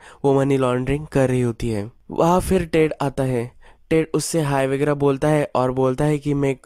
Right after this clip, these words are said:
एक ट्रबल में हूँ। वो फिर उसे ऑफिस में लेकर जाता है। वो बोलता है कि आईआरएस ने मुझ पर केस डाली है, अब मैं बहुत ही ट्रबल में हूँ। तो वो उसे, उसके सब बुक्स वगैरह दिखाता है और बोलता है कि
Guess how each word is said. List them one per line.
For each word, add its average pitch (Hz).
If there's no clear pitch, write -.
एक 127
ट्रबल 127
में 120
हूँ। 113
वो 160
फिर 165
उसे 160
ऑफिस 143
में 139
लेकर 127
जाता 117
है। 117
वो 143
बोलता 139
है 156
कि 139
आईआरएस 131
ने 139
मुझ 131
पर 131
केस 113
डाली 117
है, 113
अब 151
मैं 156
बहुत 143
ही 143
ट्रबल 131
में 131
हूँ। 120
तो 151
वो 147
उसे, 143
उसके 139
सब 139
बुक्स 131
वगैरह 131
दिखाता 135
है 147
और 120
बोलता 123
है 139
कि 143